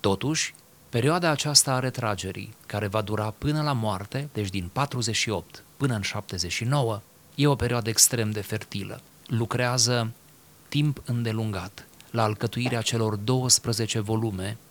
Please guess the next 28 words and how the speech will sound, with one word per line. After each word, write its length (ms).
numite 600
Viețile 580
Sfinților, 760
care 200
vor 160
vedea 240
lumina 360
tiparului 600
între 320
anul 380
o 140
mie 420
nouă 240
sute 260
șaptezeci 680
și 120
doi, 480
o 100
mie 200
nouă 240
sute 500
șaptezeci 520
și 120
șapte, 540
o 320
adevărată 800
bibliotecă 800
de, 460